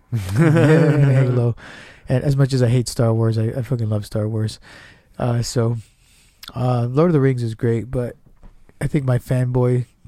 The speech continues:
Speaker 2: fandom stuff gets taken up by, like, other stuff. <laughs>
Speaker 1: Yeah, I feel it. I,
Speaker 2: But I,
Speaker 1: that
Speaker 2: but I, I still love, love Lord of the Rings, a-, and, uh, I think The Hobbit kind of extinguished it for me because it was so
Speaker 1: Mm.
Speaker 2: lackluster. But the original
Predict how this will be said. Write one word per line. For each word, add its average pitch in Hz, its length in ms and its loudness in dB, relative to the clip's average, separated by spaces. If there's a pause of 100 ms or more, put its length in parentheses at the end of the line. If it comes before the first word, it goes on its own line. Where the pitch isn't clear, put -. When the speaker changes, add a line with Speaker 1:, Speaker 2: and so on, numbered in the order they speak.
(280)
Speaker 2:
fandom 123 460 -2
stuff - 300 -4
gets - 200 -4
taken 123 280 -2
up - 180 -8
by, 123 100 -2
like, 110 260 -6 (320)
other 123 240 0
stuff. 123 480 -4
<laughs> - 40 -20 (260)
Speaker 1:
Yeah, 85 320 2 (120)
I 92 100 -4
feel 101 200 0
it. 98 60 2
I, 90 120 0
Speaker 2:
But 147 80 6
I, 147 80 4
Speaker 1:
that - 80 2
Speaker 2:
but 147 120 2
I, 143 40 2
I 143 220 -2
still 151 280 0
love, 127 380 -4
love 120 240 0
Lord 120 180 0
of 113 60 -4
the 113 80 -2
Rings, 113 380 -2
a-, - 380 -8
and, 113 220 -4
uh, 113 220 -4 (260)
I - 80 -6
think 208 160 0
The 202 100 2
Hobbit - 400 -6
kind 120 200 -4
of 107 80 -4
extinguished 120 580 -6
it - 80 -10
for - 160 -10
me 110 160 -6
because 113 320 -6
it 107 80 -4
was 107 140 -6
so 113 140 -2
Speaker 1:
Mm. 117 200 -2
Speaker 2:
lackluster. 107 640 -6
But 113 220 -4
the 127 100 -2
original 135 400 0